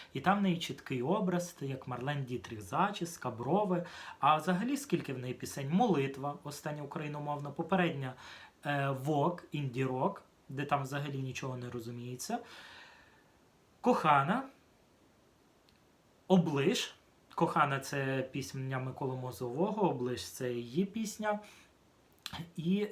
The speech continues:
пісня Кузьми Скрябіна «Нікому то не треба». Тобто п'ять пісень, і ще шоста «Чорнобривці», яку вона переспівала. В інтерв'ю в кінці вона взагалі заспівала, що її улюблена пісня,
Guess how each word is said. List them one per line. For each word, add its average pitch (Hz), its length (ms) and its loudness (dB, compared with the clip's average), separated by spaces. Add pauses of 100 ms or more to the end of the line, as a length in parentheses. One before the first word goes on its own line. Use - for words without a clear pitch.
(100)
пісня 165 480 0 (120)
Кузьми 156 400 -2
Скрябіна 123 540 0
«Нікому 170 360 2
то 165 120 -4
не 143 100 -4
треба». 123 280 -4
Тобто - 280 -10
п'ять 165 280 -2
пісень, 254 360 -2
і 220 40 -2
ще 185 160 0
шоста 180 480 0
«Чорнобривці», 139 680 -2
яку 123 180 -8
вона 131 140 -6
переспівала. 180 720 2 (360)
В 139 40 -6
інтерв'ю 165 540 6
в - 60 -2
кінці 165 280 -2
вона 143 200 2
взагалі 143 520 0
заспівала, 160 600 0
що 147 240 -4
її 135 180 -2
улюблена 131 520 -2
пісня, 127 600 -4